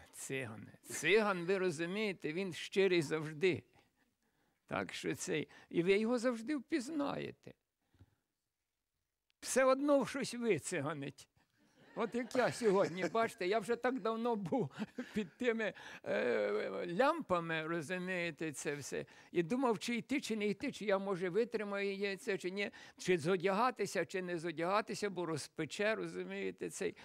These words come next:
Але думаю, все-таки треба десь піти, треба ото куфайку те-, теплішу взяти, бо кажуть, що ще не палять, е, добре цей. Але, е, треба ж висидіти, та потім, е, думаю, щоб щось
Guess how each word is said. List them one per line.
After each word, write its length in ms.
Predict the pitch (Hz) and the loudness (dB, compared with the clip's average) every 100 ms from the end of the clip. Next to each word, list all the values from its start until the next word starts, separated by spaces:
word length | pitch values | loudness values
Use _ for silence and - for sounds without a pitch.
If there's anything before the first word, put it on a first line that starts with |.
| - - | -20 -12
Але 260 | - 156 190 | -4 0 0
думаю, 400 | 170 220 226 226 | 0 -2 -2 -2
все-таки 540 | 170 233 196 190 220 | -4 -4 -4 -4 -4
треба 420 | - 208 196 175 | -2 0 0 0
десь 240 | 165 160 147 | -2 -4 -6
піти, 460 | - 139 - 196 | -8 -8 0 0
треба 420 | 196 156 165 147 147 | 0 0 0 0 -2
ото 380 | 151 - 175 - - - | -4 -2 -2 -4 -14 -16
куфайку 640 | - 160 - 185 190 208 | -6 -4 2 4 4 0
те-, 180 | 175 185 | 0 0
теплішу 720 | 175 196 - 185 196 - 175 | 0 -2 -4 -4 -4 -4 -6
взяти, 480 | 185 160 185 190 190 | -6 -2 -2 -2 -4
бо 140 | 160 | -6
кажуть, 400 | 143 160 156 165 | -2 0 0 -2
що 160 | - 147 | -6 -6
ще 200 | - 151 | -4 -4
не 140 | 143 | -4
палять, 560 | 135 165 175 196 190 _ - - - | -4 0 2 2 -4 _ -20 -20 -10
е, 180 | - 160 | -4 -4
добре 520 | 165 185 202 170 185 | 0 2 2 2 0
цей. 360 | 170 - 180 185 - - - - - | 0 -2 -4 -4 -10 -20 -20 -12 -2
Але, 320 | 135 151 175 170 | 0 2 2 0
е, 300 | 160 151 135 | -2 -4 -6
треба 360 | - 185 208 202 | -2 0 2 0
ж 120 | 143 | -2
висидіти, 720 | 156 208 190 208 180 190 190 | 0 -2 -2 -4 -2 -2 -2
та 140 | 185 165 | -2 -4
потім, 480 | - 165 - 156 151 | -4 -6 -4 -4 -4
е, 400 | 156 151 156 160 | -6 -6 -6 -10
думаю, 480 | 156 165 165 160 156 | -6 -4 -2 -2 -2
щоб 240 | - 143 | -4 -6
щось 320 | - 170 - | -4 -4 -6